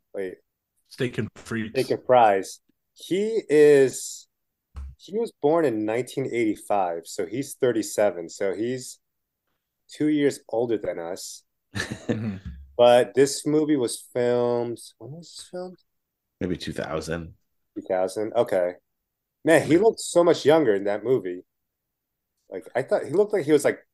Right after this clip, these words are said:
Speaker 1: almost, like, like, seven years old in that movie. Like, I didn't realize how, like, he was older than us.
Speaker 3: Yeah, I can't explain it. He did look young.
Speaker 2: Then even in the beginning, I feel like Rocket's,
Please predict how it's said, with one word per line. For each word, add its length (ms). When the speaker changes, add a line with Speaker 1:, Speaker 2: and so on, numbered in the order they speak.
Speaker 1:
almost, 280
like, 220
like, 160
seven 600
years 180
old 200
in 40
that 120
movie. 220
Like, 300
I 100
didn't 140
realize 300
how, 220
like, 160
he 80
was 100
older 240
than 140
us. 340
Speaker 3:
Yeah, 220
I 60
can't 260
explain 380
it. 180
He 120
did 180
look 200
young. 300
Speaker 2:
Then 160
even 260
in 60
the 80
beginning, 520
I 100
feel 220
like 320
Rocket's, 760